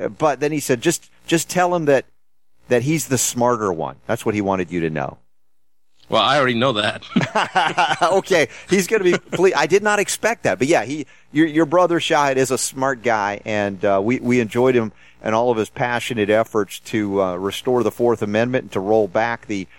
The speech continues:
Speaker 1: the un-, unconstitutional violations on our liberty. And, uh, he's working with our friends at the Tenth Amendment Center and others and bringing a broad coalition from left, right, center, up, and down. And appreciate him very much. So, y-, I, as I said, the Buttar family is a special family, and I'm not <laughs> exaggerating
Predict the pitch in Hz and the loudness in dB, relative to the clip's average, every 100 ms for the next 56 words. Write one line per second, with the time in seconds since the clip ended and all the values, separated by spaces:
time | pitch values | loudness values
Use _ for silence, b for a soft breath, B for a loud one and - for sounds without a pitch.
0 | b b - 101 95 95 110 - 123 151 | b b -8 -4 0 0 -2 -2 -4 -2
1 | 143 135 - 117 131 120 113 95 113 113 | -4 -6 -6 -6 -4 -2 -4 -2 0 2
2 | 110 110 110 98 101 95 87 104 95 82 | 0 0 -4 -2 0 0 0 0 0 -2
3 | 76 80 85 82 85 82 85 85 98 107 | -4 -6 -6 -6 -6 -2 -2 -2 -4 0
4 | 110 - 104 101 98 - 107 101 98 98 | 0 0 -2 0 0 0 -2 -2 -8 -4
5 | 117 104 101 104 104 - - 101 95 90 | -4 -4 -2 -2 -4 -4 -2 0 0 0
6 | 101 90 90 82 104 98 87 101 101 - | 0 0 -2 -2 -2 -2 -2 0 0 0
7 | 104 92 98 - 98 90 98 107 - 104 | -2 0 0 -2 -8 -6 -2 -2 0 -2
8 | 98 - 104 98 98 95 92 98 92 82 | -2 -2 0 0 0 -2 -2 -2 -2 -4
9 | B B B B - 95 95 92 90 - | B B B B -4 -2 -2 -4 -4 -2
10 | 135 135 120 101 110 104 98 82 - - | -2 0 0 2 0 0 -2 -4 -4 -2
11 | 92 104 - 113 135 131 127 123 92 92 | -2 -2 0 0 0 0 0 0 -2 -6
12 | - 135 151 147 127 120 107 - 151 139 | -2 0 0 0 -2 -2 -2 -4 -2 -2
13 | 139 113 123 120 110 95 98 110 123 117 | -2 -2 -2 0 0 0 0 0 -2 -2
14 | 101 113 113 - 107 90 90 | 0 -2 -2 -2 0 0 -6